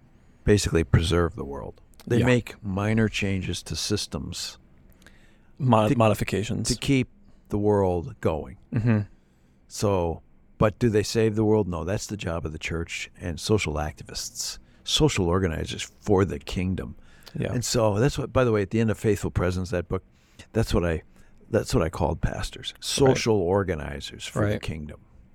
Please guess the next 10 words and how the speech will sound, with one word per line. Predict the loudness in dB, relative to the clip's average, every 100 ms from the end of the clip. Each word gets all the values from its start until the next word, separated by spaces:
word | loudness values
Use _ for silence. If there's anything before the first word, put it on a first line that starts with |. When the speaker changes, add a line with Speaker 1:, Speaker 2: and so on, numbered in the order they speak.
| -20 _ _ 2
Speaker 2:
Hmm. | 4 4 0 _ _ -20 _ _ _ -20 _ _ -20 -6
Speaker 1:
Can | 0 4
we | 4
be, | 4 0 -2 -6 _ _
can | 4
we | 4
give | 8 6 8
up | 4 2 -10 -20 _ _ _ _ _
<clears throat> | 6 8 8 6 -2 _ _ _
the | -6 4 4 6 2